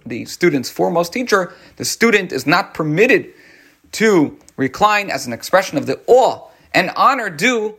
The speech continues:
his teacher, unless the teacher gave the student permission to recline in his presence. In this case, the student is required to recline. However, a teacher is not obligated to give his students permission to recline in his presence.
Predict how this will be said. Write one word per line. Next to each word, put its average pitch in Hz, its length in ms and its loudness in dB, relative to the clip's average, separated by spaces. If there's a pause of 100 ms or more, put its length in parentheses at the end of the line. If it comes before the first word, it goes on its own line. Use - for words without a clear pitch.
(420)
his 185 180 -6
teacher, 226 320 -6
unless 151 240 0
the 175 140 -4
teacher 202 240 -6
gave 185 220 0
the 156 60 -6
student 151 280 -10
permission 185 320 -10
to 147 80 -10
recline 156 360 -6
in 120 80 -12
his - 140 -16
presence. - 460 -14 (200)
In 147 60 -12
this 147 140 -2
case, 202 260 0
the 123 80 -8
student 180 300 -4
is 139 120 -4
required 196 580 0
to 143 60 -10
recline. - 300 -10 (920)
However, 196 320 2
a 165 80 -6
teacher 196 260 -6
is 143 80 -2
not 135 140 0
obligated 180 500 0
to 135 60 -12
give 156 100 -2
his 147 120 -10
students 143 440 -6
permission 139 520 -8
to 120 100 -14
recline 143 400 -6
in 98 80 -12
his 143 100 -16
presence. 175 480 -2